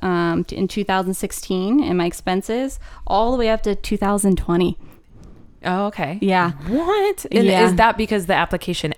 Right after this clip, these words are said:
Speaker 2: asked you to do that? Yeah, that's three
Speaker 1: Yeah.
Speaker 2: years in advance. Okay.
Speaker 1: Yeah. Um, one of the questions is detail your sales goals for the next three years in both revenue dollars and piece quantities. Challenge,
Speaker 2: Oh.
Speaker 1: challenging question. And I definitely spent a lot of time on that one.
Speaker 2: Yeah, because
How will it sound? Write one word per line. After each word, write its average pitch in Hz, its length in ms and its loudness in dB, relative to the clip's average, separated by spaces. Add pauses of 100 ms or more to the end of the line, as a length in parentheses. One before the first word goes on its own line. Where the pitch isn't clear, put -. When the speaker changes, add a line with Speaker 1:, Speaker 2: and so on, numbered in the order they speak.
Speaker 2:
asked 143 280 -2
you 170 100 0
to 151 100 0
do 151 240 -2
that? 185 340 0
Yeah, 240 220 6
that's - 60 -10
three 214 100 0
Speaker 1:
Yeah. 294 260 6
Speaker 2:
years - 160 4
in 160 120 -2
advance. 139 420 -6
Okay. - 60 4
Speaker 1:
Yeah. 226 460 4
Um, 196 60 0
one 208 120 0
of 208 40 -4
the 208 60 -10
questions 208 400 -2
is 190 120 -4
detail 190 440 0
your 180 100 0
sales 175 380 -2
goals 165 360 -4
for 180 120 -4
the 170 100 0
next 156 240 -2
three 175 180 -6
years 180 280 0
in 175 80 0
both 175 180 -2
revenue 175 380 2
dollars 185 520 0
and 170 160 -2
piece - 280 -6
quantities. - 720 -8 (1200)
Challenge, 185 580 4
Speaker 2:
Oh. - 40 0
Speaker 1:
challenging 208 440 4
question. 185 440 0
And 170 100 0
I 170 60 0
definitely 185 280 0
spent 190 220 -2
a 180 40 2
lot 185 180 2
of 170 80 -6
time 170 240 -4
on 165 100 2
that - 160 -2
one. 170 240 -2 (300)
Speaker 2:
Yeah, 285 180 -2
because 240 380 0